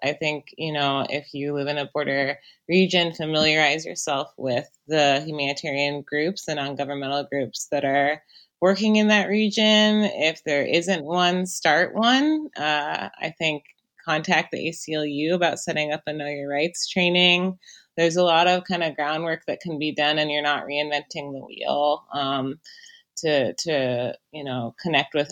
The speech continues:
others around this and lose your fear so that you can act like a human <laughs> person when you meet human people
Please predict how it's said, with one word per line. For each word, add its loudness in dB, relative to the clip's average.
others 2
around -2
this -4
and -6
lose -6
your -4
fear -2
so -12
that -8
you -10
can -4
act -6
like -4
a 0
human -4
<laughs> -18
person 2
when 0
you -6
meet -6
human 4
people 4